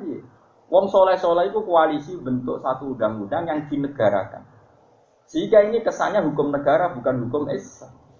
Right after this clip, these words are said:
Mergo nak mbok arani hukum Islam, diarani hukum Hizbut Tahrir kowe, malah ra iso mlaku. Atuk diarani hukum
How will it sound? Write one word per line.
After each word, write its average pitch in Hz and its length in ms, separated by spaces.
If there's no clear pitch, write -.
Mergo 240 240
nak 226 180
mbok 180 120
arani 185 260
hukum 170 260
Islam, 170 400
diarani 151 300
hukum 156 320
Hizbut 147 320
Tahrir 151 340
kowe, 104 140
malah 110 300
ra 120 40
iso 123 140
mlaku. 123 380
Atuk 139 420
diarani 151 320
hukum 131 440